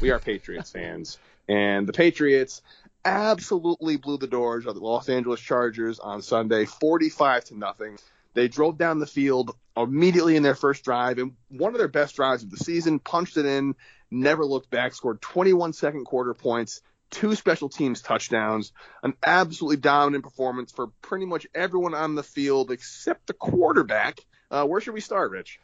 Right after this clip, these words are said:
Speaker 2: Oh, man. Yeah, let, let's start with that. Let's start with the quarterback position, because that is the theoretically most important position on the team. Uh, but the Patriots haven't seemed to need Cam Newton to perform that way.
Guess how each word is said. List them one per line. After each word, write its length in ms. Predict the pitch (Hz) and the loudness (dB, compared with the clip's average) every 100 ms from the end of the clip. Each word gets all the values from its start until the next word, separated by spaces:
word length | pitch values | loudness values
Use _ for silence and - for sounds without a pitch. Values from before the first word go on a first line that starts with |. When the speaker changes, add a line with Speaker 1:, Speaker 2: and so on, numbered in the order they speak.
| _ _ - | _ _ -8
Speaker 2:
Oh, 160 | 160 | -6
man. 280 | 117 123 113 | -6 -8 -8
Yeah, 140 | 87 107 | -10 -8
let, 200 | 139 165 | -10 -10
let's 160 | 165 | -14
start 200 | - 196 | -12 -12
with 100 | 170 | -10
that. 180 | 110 - | -10 -10
Let's 120 | 135 | -12
start 180 | - 170 | -12 -10
with 100 | 165 | -12
the 60 | 139 | -10
quarterback 440 | 143 113 101 - | -10 -8 -8 -8
position, 400 | 107 95 - 101 | -12 -12 -12 -14
because 400 | 95 - 110 104 | -14 -10 -8 -6
that 140 | 123 | -6
is 140 | 127 120 | -6 -6
the 480 | 127 117 117 113 - - _ | -6 -6 -6 -6 -10 -20 _
theoretically 460 | - 170 165 156 151 | -6 -2 -2 -2 -4
most 220 | 131 123 | -4 -6
important 400 | 123 151 196 120 | -6 -4 -6 -6
position 420 | 131 139 135 117 | -6 -4 -2 -4
on 300 | 113 123 123 | -4 -4 -2
the 80 | 113 | -4
team. 400 | - 110 127 104 - - - - | -6 -4 -2 -4 -8 -20 -20 -10
Uh, 560 | 110 110 107 - 127 120 135 - 160 127 | -6 -6 -6 -10 -14 -18 -20 -12 -8 0
but 200 | - 156 | 2 2
the 60 | 160 | -2
Patriots 440 | 180 185 190 170 - | -6 -6 -8 -8 -6
haven't 340 | 170 175 156 | -6 -6 -8
seemed 400 | - - 170 156 | -12 -8 -6 -6
to 80 | - | -6
need 240 | 151 147 139 | -6 -6 -4
Cam 220 | 160 143 | -4 -4
Newton 240 | 147 - | -6 -10
to 120 | - 139 | -12 -12
perform 540 | 131 - 147 156 127 - | -12 -6 -4 -4 -6 -6
that 300 | 98 - 113 | -6 -6 -10
way. 360 | 101 87 62 | -10 -10 -14